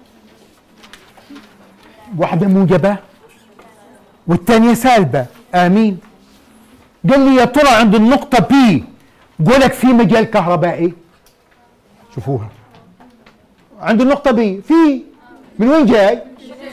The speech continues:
من التنتين. بدي إياهم. بدي شدة المجال الكلي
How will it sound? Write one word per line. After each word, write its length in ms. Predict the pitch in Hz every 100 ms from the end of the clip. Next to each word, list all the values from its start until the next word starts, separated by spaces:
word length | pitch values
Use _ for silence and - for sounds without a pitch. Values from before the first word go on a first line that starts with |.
| - 320
من 80 | 339
التنتين. 680 | 381 370 370 339 359 330 311
بدي 440 | 311 311 330 330
إياهم. 360 | 247 180 196 247 - _ _ _ _ _ _ _
بدي 560 | 196 254 269 185 214 269
شدة 560 | 269 277 233 269 269 269
المجال 880 | 254 240 233 240 269 269 262 262 240
الكلي 680 | - - 185 147 139 139